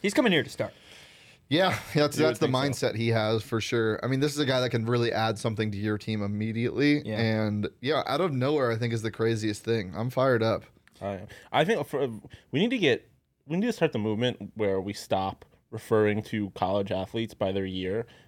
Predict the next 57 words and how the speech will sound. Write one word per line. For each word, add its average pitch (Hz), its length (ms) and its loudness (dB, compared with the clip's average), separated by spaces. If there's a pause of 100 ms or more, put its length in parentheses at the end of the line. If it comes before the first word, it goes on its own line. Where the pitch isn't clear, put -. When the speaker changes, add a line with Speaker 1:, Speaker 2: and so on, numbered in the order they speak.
Speaker 3:
'cause 110 120 -2
this 123 120 0
shit, 165 260 2
especially 127 320 0
with 143 100 0
the - 40 -8
covid 120 320 2
year, 147 120 4
is 143 80 6
Speaker 2:
Yeah. 127 100 8
Speaker 3:
too 151 160 4
goddamn 127 340 4
confusing. - 480 -10
Speaker 1:
Yeah. 135 220 -2 (100)
Speaker 2:
Th-, 143 160 0
three 170 280 0
years 151 240 2
from 135 140 -2
now, 127 280 2 (240)
we 123 160 2
can 117 120 -2
go 113 140 4
back, 107 280 0
but 117 100 -6
for 127 60 -2
Speaker 3:
Yeah, 117 100 4
Speaker 2:
now, 107 140 0
Speaker 3:
fair - 120 2
enough. 120 140 0
Speaker 2:
yeah. 110 160 4
Speaker 3:
We 117 100 0
need 143 160 2
to 135 80 2
just 120 220 -6
call 120 160 0
Speaker 2:
Um, 127 80 4
Speaker 3:
them. 110 140 0
They're 127 160 2
in 127 80 0
year 123 160 2
four 143 340 0
of 101 80 0 (220)
six. - 420 -8
Speaker 2:
Quick 160 240 2
thing: 143 480 2
he 120 100 0
wore 113 200 4
twenty-two 151 680 2
as 117 360 2
a 117 180 4
freshman, 110 560 0 (800)
twenty-three 139 720 2 (100)
as 120 140 2
a 113 60 -2
sophomore, 110 600 0
and 101 180 -4
five - 580 -2